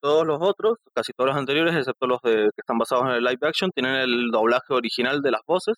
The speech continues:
Son juegos totalmente en estre-, en tres D. Y lo único malo que le rescato a este juego, además de la durabilidad, por así decirlo, a pesar de que sea más largo que los otros,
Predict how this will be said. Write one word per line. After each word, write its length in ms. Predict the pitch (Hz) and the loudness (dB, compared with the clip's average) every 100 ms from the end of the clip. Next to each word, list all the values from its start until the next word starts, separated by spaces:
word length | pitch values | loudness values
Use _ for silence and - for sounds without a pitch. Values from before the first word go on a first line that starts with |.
| _ | _
Son 100 | 131 | -6
juegos 220 | 123 135 - | -2 -2 -2
totalmente 400 | 131 131 135 135 | -2 0 0 -2
en 60 | |
estre-, 260 | 131 139 147 | -2 -2 0
en 200 | 123 110 110 | 0 0 0
tres 160 | 123 | -2
D. 180 | 165 208 - | 0 -2 -2
Y 240 | 160 160 156 | -2 0 2
lo 180 | 156 | 2
único 300 | 165 208 190 | 2 0 0
malo 220 | 185 214 208 | 0 0 0
que 80 | |
le 200 | 190 165 | 0 0
rescato 360 | 160 156 185 185 | 0 -4 -4 -4
a 40 | |
este 120 | - 156 | -4 -6
juego, 440 | 196 208 202 156 110 | -2 0 2 2 2
además 300 | 113 123 143 | 2 2 0
de 120 | 139 - | -2 -2
la 200 | 113 104 - | 0 0 0
durabilidad, 520 | 117 98 101 110 135 | -2 0 0 -2 0
por 140 | 120 107 | 0 -2
así 200 | 107 127 | 0 0
decirlo, 360 | 131 147 175 - _ _ _ _ | 0 0 -2 -4 _ _ _ _
a 100 | 113 | -6
pesar 240 | - 110 131 | -4 -2 0
de 80 | 135 | 0
que 80 | 131 | -2
sea 180 | 139 | -2
más 160 | 139 143 | -2 -2
largo 240 | 143 147 | 0 0
que 80 | 143 | 2
los 100 | 139 | 0
otros, 300 | 170 180 214 | 0 0 -2